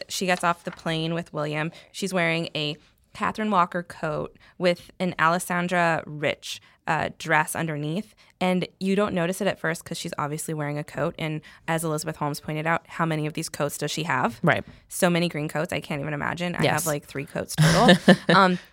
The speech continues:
Speaker 1: but then the dress underneath it is very interesting. Very, like,
Speaker 2: <laughs>
Speaker 1: like, is it eighties? Is it trying to be rich? Like, it's interesting. I, I appreciate when someone goes for it.
Speaker 2: Yeah, it's funny. It's very Kate because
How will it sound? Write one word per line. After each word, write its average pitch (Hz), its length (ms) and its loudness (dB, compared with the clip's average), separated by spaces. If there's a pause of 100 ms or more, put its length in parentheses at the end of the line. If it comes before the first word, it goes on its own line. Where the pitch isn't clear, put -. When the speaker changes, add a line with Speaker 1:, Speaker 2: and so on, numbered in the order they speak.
(120)
Speaker 1:
but 190 100 2
then 214 140 4
the 214 80 4
dress 185 340 4
underneath 170 440 0
it 196 120 0
is 160 360 -2 (680)
very 254 520 0 (100)
interesting. 104 800 -6
Very, 185 440 8
like, 202 260 8 (140)
Speaker 2:
<laughs> - 840 -4
Speaker 1:
like, 233 180 -2 (140)
is 277 180 2
it 330 280 0
eighties? 294 760 0 (160)
Is 214 160 2
it 226 220 2 (920)
trying 277 380 -2
to 285 200 -8 (180)
be 330 160 -4
rich? 359 400 -6 (100)
Like, 294 160 6
it's - 220 -4
interesting. - 720 -2
I, 262 160 6 (160)
I 269 120 10
appreciate 269 360 4
when 190 100 2
someone 180 180 -2
goes 156 180 -4
for - 120 -4
it. - 280 -4 (240)
Speaker 2:
Yeah, 208 240 12
it's 208 120 6
funny. 190 300 6
It's - 160 4
very 214 280 8
Kate - 420 0
because 156 340 2